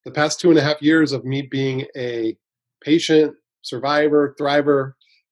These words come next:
You know, I'm open to all the, the language around what I am,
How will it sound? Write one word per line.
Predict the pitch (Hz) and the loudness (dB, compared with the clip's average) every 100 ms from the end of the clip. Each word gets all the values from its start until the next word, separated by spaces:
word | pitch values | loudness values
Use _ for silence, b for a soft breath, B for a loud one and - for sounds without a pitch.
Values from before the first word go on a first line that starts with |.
| _ | _
You | 135 | -2
know, | 127 123 | 0 0
I'm | 151 | 4
open | 160 156 | 4 4
to | 139 | 2
all | 135 139 | 0 2
the, | 139 147 127 | 2 2 0
the | 127 | -6
language | 127 135 139 139 131 | -2 0 2 2 2
around | 127 127 127 123 127 | 0 0 0 -2 -4
what | 131 | 0
I | 123 123 | 0 0
am, | 127 131 135 | 0 -2 -2